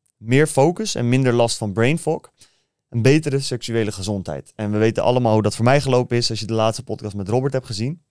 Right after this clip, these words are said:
Maar wat maakt die pijnpollen dan zo krachtig? Zoals ik zei, het zit boordevol met natuurlijke voedingsstoffen. Dit zijn aminozuren,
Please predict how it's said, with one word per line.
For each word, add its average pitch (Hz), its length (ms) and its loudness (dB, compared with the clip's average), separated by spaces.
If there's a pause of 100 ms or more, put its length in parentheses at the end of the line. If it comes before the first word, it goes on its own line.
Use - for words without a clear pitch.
(440)
Maar 117 180 0
wat 120 200 2
maakt 135 320 0
die 127 100 -2
pijnpollen 117 480 0
dan 98 160 -2
zo 90 80 -8
krachtig? - 480 -4 (200)
Zoals 117 220 -2
ik 120 80 -4
zei, 110 140 4
het 98 100 -2
zit 131 180 -2 (200)
boordevol 143 580 2
met 143 120 0
natuurlijke 123 500 0
voedingsstoffen. - 580 -6 (400)
Dit 113 180 -6
zijn 113 240 0
aminozuren, 113 760 2